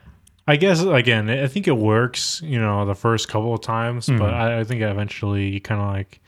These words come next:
Speaker 1: you start to see, "Wait, wait, what?" Or start to question a little
Speaker 2: Right.
Speaker 1: bit more.
Speaker 2: Yeah,
Speaker 1: Just,
Speaker 2: totally.
Speaker 1: just the, just the, the rules of this whole, uh, boundaries. But, uh,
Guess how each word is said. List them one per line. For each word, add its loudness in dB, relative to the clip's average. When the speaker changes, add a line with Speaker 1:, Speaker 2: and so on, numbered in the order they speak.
Speaker 1:
you 0
start 2
to -2
see, -2
"Wait, 2
wait, -2
what?" -2
Or -2
start -2
to -6
question -2
a -2
little 2
Speaker 2:
Right. 4
Speaker 1:
bit 4
more. 2
Speaker 2:
Yeah, 4
Speaker 1:
Just, -6
Speaker 2:
totally. 0
Speaker 1:
just -2
the, -2
just -8
the, -4
the -2
rules 2
of 2
this -2
whole, -2
uh, -4
boundaries. -2
But, -4
uh, -4